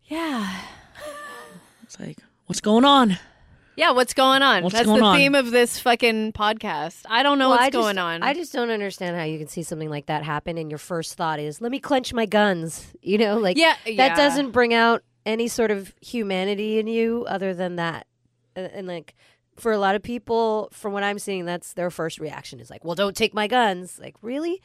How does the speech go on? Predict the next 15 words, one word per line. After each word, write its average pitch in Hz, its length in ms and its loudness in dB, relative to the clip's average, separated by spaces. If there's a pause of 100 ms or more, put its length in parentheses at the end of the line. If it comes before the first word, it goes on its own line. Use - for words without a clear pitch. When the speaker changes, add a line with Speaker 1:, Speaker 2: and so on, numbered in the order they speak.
(500)
Speaker 3:
Does 190 80 -14
it 202 120 -10
take 247 220 -2
you 226 160 -4
losing 240 380 -2
somebody 254 600 -6 (100)
Speaker 1:
Right. 165 360 -12 (100)
Speaker 3:
to, 208 300 -4
to - 140 -14
put 208 140 -8
it 208 100 -4
all 208 180 -2
in 202 60 -6
perspective, 208 800 -8
or? 165 360 -8